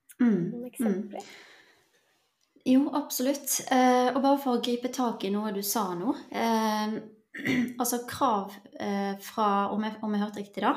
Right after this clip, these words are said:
Speaker 1: og krav fra, eh, folk rundt og, eller samfunnet, eller,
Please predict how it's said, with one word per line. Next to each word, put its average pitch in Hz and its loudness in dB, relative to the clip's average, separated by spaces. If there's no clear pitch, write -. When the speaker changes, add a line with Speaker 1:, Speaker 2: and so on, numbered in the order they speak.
Speaker 1:
og 220 -10
krav 208 -2
fra, - -4
eh, 180 -6
folk 208 -2
rundt 180 -2
og, 170 0
eller 185 0
samfunnet, 165 0
eller, 156 -2